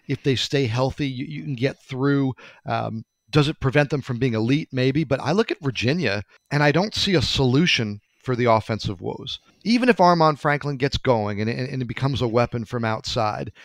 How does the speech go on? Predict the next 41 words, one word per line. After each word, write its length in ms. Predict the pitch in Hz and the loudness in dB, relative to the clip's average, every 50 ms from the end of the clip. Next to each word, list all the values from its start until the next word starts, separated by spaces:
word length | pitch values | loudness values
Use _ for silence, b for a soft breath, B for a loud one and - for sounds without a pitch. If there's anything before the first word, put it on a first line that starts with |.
| b b b | b b b
I, 120 | - - - | -4 -4 -2
I 60 | 156 147 | -4 -2
just 200 | 139 160 - - | -2 -2 0 2
have 220 | 170 156 131 107 | 2 2 2 2
my 140 | 120 123 120 107 | 0 0 0 0
doubts 500 | 92 - 123 110 143 170 165 - - 120 | 0 0 2 4 4 4 2 0 -4 -6
about 280 | 104 110 107 101 - | -2 -2 -2 -2 -4
their 120 | 113 104 98 | -6 -6 -4
scoring. 600 | - - - - 131 156 196 208 - - - - | -4 -6 -6 -4 -4 -4 -4 -4 -6 -8 -10 -12
I, 60 | - - B B B B B B B - | -12 -14 B B B B B B B -2
I 60 | 139 | 2
think 180 | - 226 214 185 | 2 2 4 4
they're 120 | 196 175 | 4 4
gonna 180 | 151 160 156 147 | 6 4 2 6
get 160 | 127 156 151 | 6 4 4
it 120 | - - _ | 4 0 _
figured 260 | 165 151 139 160 147 | -2 0 2 2 4
out 180 | 143 139 147 135 | 4 2 2 0
defensively. 760 | 143 135 - - 131 123 - - 135 113 120 127 127 120 - _ _ _ _ - | -2 -4 -2 -2 -2 -4 -2 -4 -4 -2 0 0 0 -2 -4 _ _ _ _ 2
I 60 | 147 | 4
don't 180 | 160 165 160 - | 6 6 6 4
think 160 | 165 151 - | 2 0 2
they're 100 | 156 151 | 0 0
gonna 200 | 123 139 143 139 | 2 2 2 2
be 140 | 120 131 131 | 0 -2 -4
terrible, 640 | - - - - 123 120 120 113 107 98 107 107 110 b b b _ _ | -4 -8 -4 0 2 2 2 2 0 0 -4 -6 -6 b b b _ _
but 100 | - 123 | 2 4
I 120 | 139 170 190 | 4 4 4
just 260 | 220 240 214 - - | 4 2 0 2 2
don't 240 | 156 156 - - - | 0 0 0 -2 -6
see 320 | - - - 147 156 151 | -6 -4 -4 -4 -4 -2
that 240 | 131 139 131 127 - - | 0 2 2 2 0 -2
offense 720 | 110 110 127 135 - - 127 113 110 104 - - - - - _ _ _ | -2 0 0 0 -2 -4 -6 -6 -6 -6 -6 -6 -6 -8 -10 _ _ _
having 500 | _ - - 127 143 147 143 143 131 120 | _ -6 0 2 2 2 2 0 -2 -2
any 280 | 127 131 131 131 123 123 | -2 -2 0 -2 -2 -2
answers 560 | 120 113 117 - - - 107 107 98 - - - - | -2 -2 -2 -4 -6 -8 -8 -8 -10 -10 -10 -10 -14
i-, 260 | 175 - 202 175 - - | -18 -18 -18 -20 -14 -8
in 160 | 151 131 110 | -6 -6 -6
it, 100 | 104 107 - - | -6 -8 -8 -2
even 320 | 165 180 208 175 190 165 | 0 0 2 2 4 4
if 260 | 156 139 120 - - | 4 2 0 -2 -10